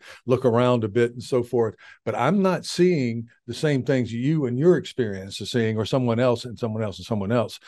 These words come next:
Uh, that's why these, uh, teams, I think, <coughs> uh, are ex-, so extraordinarily good. Now, this is gonna bring me, I'm gonna segue here to something that I'm very selfish about, uh, but you brought it up too, and that is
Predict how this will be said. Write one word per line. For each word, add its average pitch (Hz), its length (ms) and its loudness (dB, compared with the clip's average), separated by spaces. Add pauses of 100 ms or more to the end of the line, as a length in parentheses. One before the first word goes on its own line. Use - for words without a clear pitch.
(320)
Uh, 120 120 0
that's 147 260 4
why 147 160 4
these, 117 300 0
uh, 107 200 0
teams, 180 440 -2
I 120 180 -6 (180)
think, 131 240 4 (180)
<coughs> - 140 -16
uh, 117 220 4
are 117 300 0
ex-, 120 180 -6
so 170 240 2
extraordinarily 131 840 -2
good. 98 360 -2 (340)
Now, 113 100 -4
this 180 220 -2
is 160 60 -12
gonna 156 220 0
bring 135 280 0
me, 113 80 -2
I'm 110 120 -6
gonna 104 140 -6
segue 123 600 0
here 104 200 0
to 107 220 -4
something 127 380 -2
that 95 100 -8
I'm 95 220 -12
very 147 240 6
selfish 120 420 2
about, 98 340 -8 (380)
uh, 104 300 0 (260)
but 113 200 -2
you 160 160 4
brought 156 220 6
it 131 100 2
up 131 180 0
too, 104 340 -4 (520)
and 117 220 -2
that 165 280 0
is 127 480 2